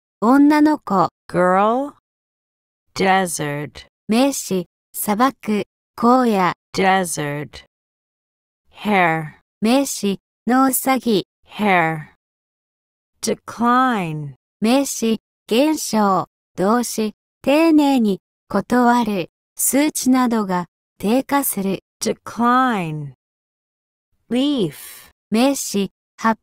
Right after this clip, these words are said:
Speaker 1: ぱ。
Speaker 2: Leaf. Condition.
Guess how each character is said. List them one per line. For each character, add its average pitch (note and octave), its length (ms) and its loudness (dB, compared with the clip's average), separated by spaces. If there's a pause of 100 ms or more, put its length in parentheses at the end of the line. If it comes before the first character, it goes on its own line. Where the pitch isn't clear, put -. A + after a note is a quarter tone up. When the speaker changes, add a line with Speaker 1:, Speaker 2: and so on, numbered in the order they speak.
Speaker 1:
ぱ。 A#3 260 2 (200)
Speaker 2:
Leaf. B3+ 800 -4 (1080)
Condition. A#3 1120 0